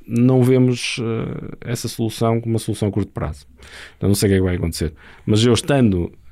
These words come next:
no, no sideline, eh, pá, é uma frustração imensa.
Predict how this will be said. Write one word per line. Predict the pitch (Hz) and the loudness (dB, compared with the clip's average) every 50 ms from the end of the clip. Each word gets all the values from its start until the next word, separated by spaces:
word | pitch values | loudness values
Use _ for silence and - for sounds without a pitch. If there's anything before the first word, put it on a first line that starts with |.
| - | -8
no, | - 110 107 107 107 107 | -6 -4 -2 0 0 -2
no | - 113 110 | -2 -4 -4
sideline, | - - 117 113 113 117 120 120 123 131 135 139 - | 0 2 2 2 2 2 0 2 2 2 0 0 -2
eh, | 71 71 65 - - - - - - - - - - - - - _ | -2 -4 -6 -8 -10 -14 -18 -20 -20 -20 -20 -20 -20 -20 -20 -20 _
pá, | - 98 90 85 80 - | -4 -4 -4 -2 -4 -6
é | - 107 104 | -4 -4 -2
uma | 104 101 98 | 0 -2 -2
frustração | - 104 98 - 95 92 - - 90 | -2 -6 -4 -4 -4 -4 -4 -4 -4
imensa. | 85 80 76 71 80 - - | -2 -4 -4 -6 -8 -12 -16